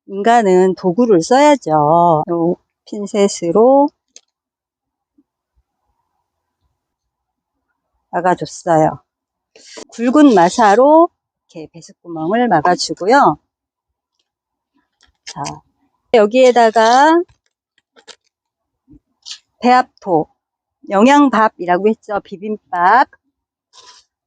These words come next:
자, 식물에게 영양이 골고루 들어가 있는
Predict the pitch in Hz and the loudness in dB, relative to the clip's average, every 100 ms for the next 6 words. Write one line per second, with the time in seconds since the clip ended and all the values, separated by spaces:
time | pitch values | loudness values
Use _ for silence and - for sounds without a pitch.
0 | _ 165 160 - 349 392 381 311 262 240 | _ -10 -6 0 2 4 4 4 2 2
1 | 247 262 277 294 339 - _ 214 196 247 | 2 2 4 2 0 -6 _ -6 -4 0
2 | 262 254 247 - 208 233 226 220 196 202 | 0 0 -4 0 0 2 2 0 -4 -6
3 | 208 190 175 170 185 285 330 359 | -2 0 0 -2 0 2 4 2